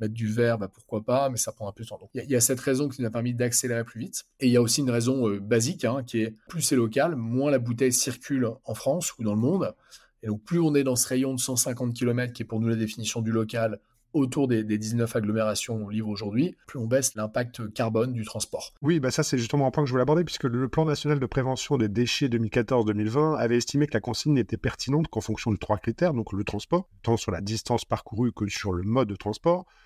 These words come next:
Speaker 2: le poids des emballages, mais aussi le taux de recyclage des emballages à usage unique et le nombre d'utilisations des emballages ré-remplissables. Est-ce que, du coup, là-dessus, les acteurs de la consigne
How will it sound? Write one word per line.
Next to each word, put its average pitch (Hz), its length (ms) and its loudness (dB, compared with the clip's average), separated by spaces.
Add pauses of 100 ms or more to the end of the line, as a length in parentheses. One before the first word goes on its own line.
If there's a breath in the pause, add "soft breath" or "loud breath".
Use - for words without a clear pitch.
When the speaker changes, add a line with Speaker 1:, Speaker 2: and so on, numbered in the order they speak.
(160 soft breath)
Speaker 2:
le 147 160 2
poids 143 160 0
des 110 160 0
emballages, 143 400 2 (200)
mais 120 160 -2
aussi 139 220 0
le 131 220 2
taux - 160 0
de 147 60 0
recyclage 135 440 0
des 113 200 0
emballages 117 460 0
à 127 120 0
usage 110 300 2
unique 139 340 0
et 117 80 0
le 110 100 -4
nombre 143 360 2
d'utilisations 120 680 0
des 117 200 2
emballages 120 360 0 (120)
ré-remplissables. 123 960 0 (160)
Est-ce - 220 -10
que, 170 160 4
du 135 260 -2
coup, 202 400 0
là-dessus, 170 760 0
les 127 180 0
acteurs 147 360 4
de 131 80 0
la 117 160 2
consigne 160 420 -2